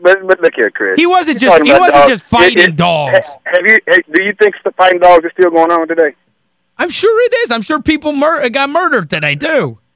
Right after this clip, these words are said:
Speaker 1: Okay, so now... Do
Speaker 2: There's
Speaker 1: you
Speaker 2: probably
Speaker 1: think,
Speaker 2: people dealing
Speaker 1: eh,
Speaker 2: drugs.
Speaker 1: do you think, do you think they could catch anybody else that's fighting dogs today as many dog rings are going around today? Now, let's be real, Chris.
Speaker 2: What?
Speaker 1: I said, do you think that if it was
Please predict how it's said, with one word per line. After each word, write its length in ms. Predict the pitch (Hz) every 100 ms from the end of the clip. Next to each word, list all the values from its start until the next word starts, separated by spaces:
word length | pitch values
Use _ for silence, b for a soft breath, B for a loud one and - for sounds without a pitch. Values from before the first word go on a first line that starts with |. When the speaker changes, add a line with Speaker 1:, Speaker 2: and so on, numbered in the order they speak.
| _ 143
Speaker 1:
Okay, 260 | 151 160 151 175
so 60 |
now... 320 | 160 160 156 151
Do 60 | 151
Speaker 2:
There's 120 | 151
Speaker 1:
you 60 | 180
Speaker 2:
probably 220 | 294 359
Speaker 1:
think, 100 | -
Speaker 2:
people 180 | 294 277
dealing 360 | 202 277 302 294
Speaker 1:
eh, 40 |
Speaker 2:
drugs. 380 | 294 349 311 214
Speaker 1:
do 60 |
you 100 | 208 233
think, 220 | 226 202
do 80 | 175
you 100 | 226 -
think 160 | 220 202
they 100 | 202
could 160 | 190
catch 200 | 233 208 202
anybody 380 | 196 185 180
else 120 | 185 180
that's 120 | 160
fighting 260 | 185 175 165
dogs 280 | 165 165 165
today 260 | 160 160
as 60 | 147
many 220 | 151 156 151
dog 280 | 156 156 151
rings 180 | 156 147
are 60 | 147
going 220 | 147 147
around 240 | 143 143
today? 260 | 143 143 135 _ _ _ _ _ _ _ _ _ _ _
Now, 120 | 139 156
let's 180 | 196 196
be 140 | 214
real, 280 | 208 196 120
Chris. 240 | - 110
Speaker 2:
What? 320 | 147 233 - _ _ _ _ _ _ _ _ _
Speaker 1:
I 100 | 151 165
said, 160 | 175 147
do 120 | 160 175
you 160 | 220 - 214
think 280 | 208 170 _ 127
that 260 | 147 147 _
if 180 | 151 -
it 100 | 147
was 120 | 127